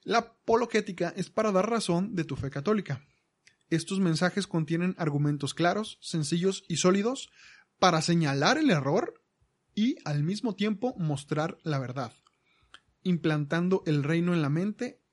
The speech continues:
y en el corazón de los creyentes. Ocho textos bíblicos que prueban la divinidad de Jesús.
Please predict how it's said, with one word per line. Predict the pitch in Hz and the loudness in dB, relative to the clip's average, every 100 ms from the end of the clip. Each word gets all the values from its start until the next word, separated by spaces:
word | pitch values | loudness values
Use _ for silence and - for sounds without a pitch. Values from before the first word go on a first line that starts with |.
| _ | _
y | - 202 | -8 -6
en | 214 | -4
el | 196 | -6
corazón | 185 143 127 147 | -4 -4 -2 -4
de | 151 | -4
los | 143 | -6
creyentes. | 151 120 117 - - - _ _ _ _ - - - _ _ _ | -6 -8 -8 -14 -18 -18 _ _ _ _ -20 -20 -20 _ _ _
Ocho | - 190 190 | 0 2 2
textos | 214 208 220 170 | -4 -4 -4 0
bíblicos | 190 202 208 233 - | 0 0 -2 -6 -4
que | 147 | -2
prueban | 165 165 190 | 2 2 2
la | 180 | 2
divinidad | 151 147 147 160 | 2 2 0 0
de | 170 | -2
Jesús. | 143 185 254 - | -2 -2 -4 -6